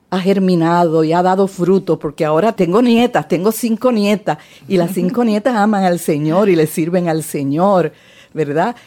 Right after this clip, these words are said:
Y tengo dos bisnietos ya, que también la madre los lleva todos los domingos a la iglesia, y mi nieto es un niño bien dedicado a las cosas de Dios. ¿Cómo le gusta?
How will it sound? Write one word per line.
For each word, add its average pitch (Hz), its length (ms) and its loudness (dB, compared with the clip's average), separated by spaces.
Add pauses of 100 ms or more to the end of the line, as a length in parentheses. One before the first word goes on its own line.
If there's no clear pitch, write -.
Y 208 120 -4
tengo 196 260 0
dos 294 160 0
bisnietos 196 600 2
ya, 190 400 0
que - 140 -2
también 170 680 0 (220)
la 185 160 0
madre 170 320 0
los 220 120 2
lleva 190 260 2
todos 175 240 2
los 165 120 0
domingos 160 480 -2
a 143 60 0
la 131 100 0
iglesia, 147 760 -2 (360)
y 190 140 -2
mi 165 120 0
nieto 160 340 0
es 240 60 0
un 214 220 0
niño 240 600 0 (160)
bien 175 880 -2
dedicado 160 640 0
a 185 40 2
las 156 120 -2
cosas 175 360 -4
de 170 120 0
Dios. 190 260 0
¿Cómo 196 240 -2
le 214 100 2
gusta? 196 600 -6